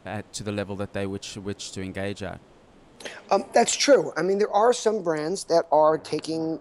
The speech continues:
Speaker 2: a, a front position in this. Adobe is one of them. They do an amazing job of empowering their employees to be representatives of the brand and to represent themselves. You know, what I like to say is that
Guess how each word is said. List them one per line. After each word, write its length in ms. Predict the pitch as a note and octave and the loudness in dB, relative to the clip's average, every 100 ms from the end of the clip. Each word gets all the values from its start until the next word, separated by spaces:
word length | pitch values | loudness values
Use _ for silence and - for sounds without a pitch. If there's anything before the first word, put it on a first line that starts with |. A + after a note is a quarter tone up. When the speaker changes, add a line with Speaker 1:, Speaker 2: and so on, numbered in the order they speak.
| - | 0
Speaker 2:
a, 100 | D3 - | 2 2
a 80 | C3+ | -2
front 280 | - D#3 | -4 -6
position 400 | - C#3+ A3 - | -4 -2 0 -2
in 100 | D#2+ | -10
this. 200 | D2+ - | -10 -8
Adobe 420 | B2 B2 C#3+ C#3+ D3+ | -4 0 0 2 0
is 140 | C#3 | 0
one 200 | D3 E3+ | 2 2
of 100 | D3 | 0
them. 140 | - - - - _ | -8 -14 -20 -20 _
They 120 | C#3 | -2
do 140 | D3 E3 | 2 2
an 60 | |
amazing 540 | D3+ D3 D#3 F#3 E3 C#3 | 2 4 6 6 4 0
job 280 | B2+ A2 A2+ | 0 2 2
of 120 | B2 | -2
empowering 500 | A#2+ - C#3 D3 C#3+ | -4 -4 0 2 2
their 140 | D3 | 0
employees 680 | C#3 C3 D3+ F3+ E3+ - B2 - - - - | 0 0 4 6 4 0 -8 -10 -18 -12 0
to 120 | D3 | 2
be 360 | C3 D#3 D#3+ D#3+ | 4 6 6 6
representatives 840 | D3+ E3 D#3 C#3 D3+ D#3+ D#3 C3+ | 4 4 2 2 2 2 2 0
of 120 | C3+ | -2
the 60 | C#3 | -2
brand 580 | C#3+ E3+ E3+ G2+ B2+ - | 2 4 2 -2 -6 -4
and 260 | D#3+ E3 D#3+ - - _ - | 2 2 2 -2 -20 _ -8
to 120 | F3 | 0
represent 380 | A3+ B3 A3+ G#3 | 2 4 2 0
themselves. 760 | E3 - C4 A#3+ - - - | -2 0 2 2 -2 -8 -10
You 60 | D3+ | -6
know, 100 | D3 | -6
what 260 | C#3+ D3+ D#3 | -2 2 4
I 160 | F#3+ | 4
like 260 | A#3 F3 - | 4 0 -2
to 100 | A#2 | -8
say 280 | - A2 G2 | -4 -4 -4
is 200 | A#2 B2+ | -6 -2
that 220 | B2+ | -2